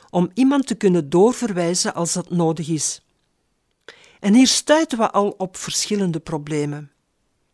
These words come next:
Eerst en vooral is het vandaag de dag door een steeds groter wordend priestertekort moeilijk om een geschikt spiritueel leider te vinden. Hoewel natuurlijk ook leken geschikte spirituele begeleiders kunnen zijn.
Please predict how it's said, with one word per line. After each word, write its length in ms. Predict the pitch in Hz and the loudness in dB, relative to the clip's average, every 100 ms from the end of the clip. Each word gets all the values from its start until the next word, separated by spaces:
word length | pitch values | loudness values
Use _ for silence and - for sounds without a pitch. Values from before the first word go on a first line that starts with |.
| _ _ _ | _ _ _
Eerst 360 | - 262 294 - | 0 2 2 0
en 140 | 180 | -2
vooral 420 | 147 165 220 302 294 _ _ _ - | 0 2 2 0 -6 _ _ _ -6
is 140 | 196 | -4
het 140 | 220 | -2
vandaag 520 | - 196 170 220 269 - | 2 2 4 2 2 -4
de 200 | 180 139 | -8 -2
dag 400 | 208 233 - _ _ _ | -2 -2 -16 _ _ _
door 160 | - 185 | -6 -2
een 100 | 185 | 0
steeds 480 | - - 294 294 - | -2 0 -2 0 -2
groter 400 | 220 233 226 196 | 0 0 0 -2
wordend 400 | 196 175 165 - | -2 0 -4 -2
priestertekort 960 | 269 - - - 202 - 185 - - - | -2 -2 -4 -6 -8 -4 -8 -8 -20 -8
moeilijk 580 | 165 160 165 302 - _ _ _ - - | -2 -2 -2 -6 -10 _ _ _ -20 -2
om 160 | 208 | 2
een 100 | 214 | 4
geschikt 420 | - - - 285 | 2 -2 -2 -2
spiritueel 680 | - - 269 247 240 180 185 | -4 -2 0 0 -2 0 2
leider 520 | 175 170 202 247 - _ _ | 2 0 0 -4 -10 _ _
te 160 | 170 | -6
vinden. 420 | 147 277 208 147 - _ _ _ _ _ | -2 -2 -2 -6 -12 _ _ _ _ _
Hoewel 460 | - 180 143 175 202 | -8 -6 -4 -6 -6
natuurlijk 600 | 196 175 220 226 269 - | -6 -2 0 2 2 2
ook 220 | 190 185 | 0 0
leken 420 | 180 160 180 311 311 - - - | 0 2 2 0 -6 -12 -20 -8
geschikte 520 | - - - 302 233 | 0 0 2 -2 -4
spirituele 720 | - - 185 170 175 175 170 | -4 -2 -2 -2 0 2 2
begeleiders 580 | 165 190 175 175 175 - | 0 0 0 0 -2 -4
kunnen 280 | 175 160 156 | -4 -4 -4
zijn. 420 | 175 151 151 | -4 -6 -10